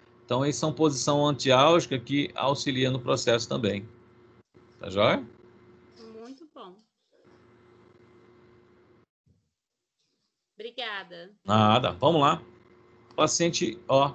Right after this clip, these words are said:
Speaker 1: três aninhos de idade, levado ao ambulatório, apresentando, ó, crise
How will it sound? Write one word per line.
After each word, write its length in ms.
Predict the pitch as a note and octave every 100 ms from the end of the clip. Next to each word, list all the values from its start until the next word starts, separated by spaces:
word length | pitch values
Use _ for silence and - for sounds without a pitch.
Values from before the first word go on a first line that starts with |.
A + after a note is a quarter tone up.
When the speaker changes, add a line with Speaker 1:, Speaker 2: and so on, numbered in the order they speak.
| -
Speaker 1:
três 260 | D#3 F3 D#3
aninhos 300 | D3 C#3+ B2+
de 60 |
idade, 540 | G#2 A#2+ C3 C#3+ - -
levado 360 | - B2 B2 B2+
ao 60 | B2+
ambulatório, 420 | B2+ A#2+ C3+ C#3
apresentando, 500 | D#3+ D3+ D3+ C#3+ C3
ó, 220 | B2 G2+ -
crise 480 | E3+ E3+ A2 -